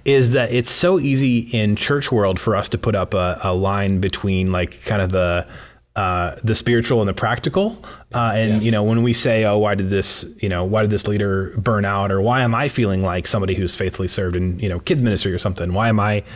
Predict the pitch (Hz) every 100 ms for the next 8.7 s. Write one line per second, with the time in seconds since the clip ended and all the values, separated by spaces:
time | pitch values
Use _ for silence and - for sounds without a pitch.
0 | - - _ _ - 113 98 95 92 92
1 | 92 120 113 123 220 - 139 107 110 110
2 | 113 - 117 107 98 95 92 143 113 104
3 | - 127 - 120 - 85 - 107 92 151
4 | 143 147 - - 127 131 123 120 110 107
5 | 110 104 117 127 110 110 - 131 160 151
6 | 160 147 151 156 151 151 151 165 160 123
7 | 117 110 104 110 110 113 - 139 147 170
8 | 160 160 156 151 151 151 -